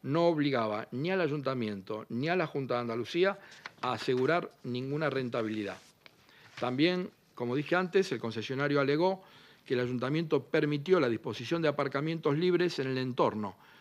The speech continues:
eh, el Golf de Benalmádena, el Xani, en la vía pública, lo que consideramos absolutamente absurdo y carente de fundamento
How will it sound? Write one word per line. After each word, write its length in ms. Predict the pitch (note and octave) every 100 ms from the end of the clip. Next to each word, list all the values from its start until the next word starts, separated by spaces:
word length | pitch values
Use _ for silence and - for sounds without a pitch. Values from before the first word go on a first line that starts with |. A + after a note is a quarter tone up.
| - _ _ _ B2
eh, 440 | A2+ A2 A2+ G#2+
el 160 | A2 A2+
Golf 360 | D#3 F3+ E3+
de 120 | - A#2+
Benalmádena, 800 | B2 C3 F3+ F3+ F3+ F3 F3 - -
el 140 | G#3 G3+
Xani, 520 | - F3 E3 E3 E3 -
en 120 | - G#2
la 80 |
vía 220 | G#2 A2+ A2
pública, 600 | F3+ E3+ D#3 D3+ D#3 -
lo 140 | - B2
que 140 | B2
consideramos 560 | A#2 A#2+ - C3 E3+ D3+
absolutamente 840 | B2 C#3 D#3+ D#3 D3+ D#3+ D#3 E3 -
absurdo 680 | A#2+ - G3 C#3+ G#2 G2 G#2+ - - - -
y 100 | B2
carente 380 | D3 D#3+ F#3+ E3
de 100 | C#3
fundamento 800 | C#3+ C#3 E3 D3 A2+ A#2 A#2